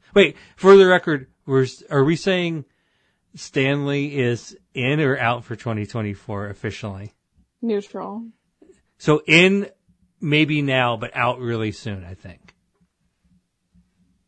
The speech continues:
Speaker 2: Yes.
Speaker 1: Okay. And barely in now. Like, already the, the tide may have
Speaker 2: It's
Speaker 1: turned.
Speaker 2: out. It's out. If
Speaker 1: Yeah.
Speaker 2: you're cool, you should
Speaker 1: Is
Speaker 2: not
Speaker 1: there, is
Speaker 2: like
Speaker 1: there a
Speaker 2: it.
Speaker 1: new cup yet?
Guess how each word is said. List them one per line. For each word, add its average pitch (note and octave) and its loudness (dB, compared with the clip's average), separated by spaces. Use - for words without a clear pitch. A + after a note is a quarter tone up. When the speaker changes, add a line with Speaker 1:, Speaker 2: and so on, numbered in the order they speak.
Speaker 2:
Yes. - -14
Speaker 1:
Okay. G#2+ -16
And C3 -4
barely D3+ 2
in G#2+ -8
now. F#2 -18
Like, A2+ -12
already C3+ 2
the, A2 -6
the A#2+ -6
tide A2 -6
may G2+ -8
have G2 0
Speaker 2:
It's B3+ -2
Speaker 1:
turned. G#3 -4
Speaker 2:
out. - -12
It's G#3 -4
out. - -8
If A3 -2
Speaker 1:
Yeah. A3+ -4
Speaker 2:
you're B3 0
cool, A3 -2
you G3 -14
should G3 -6
Speaker 1:
Is C3 -2
Speaker 2:
not C3 -2
Speaker 1:
there, G3 6
is E3+ 2
Speaker 2:
like C#3+ 0
Speaker 1:
there E3+ 4
a E3 2
Speaker 2:
it. - 0
Speaker 1:
new D3 0
cup C#3+ -4
yet? D#3 -4